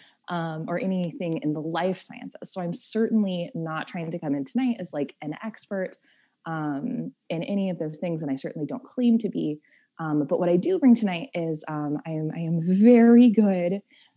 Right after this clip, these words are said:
um, and I've had a lot of training in, um, just kind of, like, the understanding what it is, like, what types of evidence do you need to support a scientific claim? Um, and so my goal for tonight is to sort of be,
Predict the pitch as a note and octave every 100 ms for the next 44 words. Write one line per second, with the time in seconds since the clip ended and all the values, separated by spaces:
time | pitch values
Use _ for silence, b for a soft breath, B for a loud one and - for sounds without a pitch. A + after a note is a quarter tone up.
0 | - F3 D#3 D3+ F3+ F3+ E3+ E3 D#3+ E3
1 | E3+ F3+ F3+ - F3+ F3 E3+ E3 E3 -
2 | D3+ D3+ D3+ D#3 D#3 - D3 C#3+ C#3 -
3 | D#3+ - _ _ _ _ _ - - G3
4 | G3 G3 F#3 F3+ E3 - - _ _ _
5 | - F3+ F3+ D#3+ D#3 - - F#3+ G#3 G#3+
6 | G3+ G3+ G#3+ B3+ C#4+ F3 F#3 F3+ F#3 G3
7 | G3+ - - A3 A3 G3+ F3+ F3+ F3 F3+
8 | F#3 F3+ E3 D#3 - D#3+ E3+ - E3 D#3+
9 | D#3+ C#3+ C3+ B2+ C3+ - - - - -
10 | B B B - C#3+ C#3+ E3 - D3+ C#3
11 | - F#3+ A3 C4 B3+ F#3+ F#3 F3+ F3+ E3
12 | - C#3+ C#3+ D#3 - E3+ - B3+ C4 C4+
13 | B3 G#3+ G3+ G#3 G3 G#3 G#3+